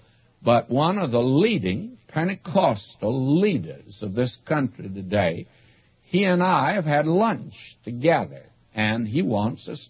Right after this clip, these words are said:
to resume this. And we sit down and talk about our mutual differences and also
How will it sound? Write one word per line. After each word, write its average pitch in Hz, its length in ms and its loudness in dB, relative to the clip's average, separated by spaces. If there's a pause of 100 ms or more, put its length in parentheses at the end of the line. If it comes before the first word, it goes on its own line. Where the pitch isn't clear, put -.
to 131 80 -10
resume 139 720 0
this. 92 360 -14 (540)
And 127 240 2
we 240 180 0
sit - 400 -2 (120)
down 113 480 0
and 110 240 -6
talk 135 320 0
about 101 420 0 (160)
our 104 320 0
mutual 139 880 -2 (320)
differences 123 800 -2
and 110 180 -2 (100)
also 143 800 0